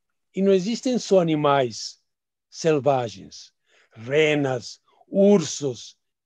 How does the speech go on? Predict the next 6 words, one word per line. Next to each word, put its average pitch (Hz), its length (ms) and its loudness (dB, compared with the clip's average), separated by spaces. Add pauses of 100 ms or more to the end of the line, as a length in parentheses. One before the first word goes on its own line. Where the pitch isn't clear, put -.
(760)
pumas 262 640 6
no 151 160 -6
Chile, 156 680 -8 (1300)
que 175 120 -4
invadem 156 420 -2
cidades. 143 680 -4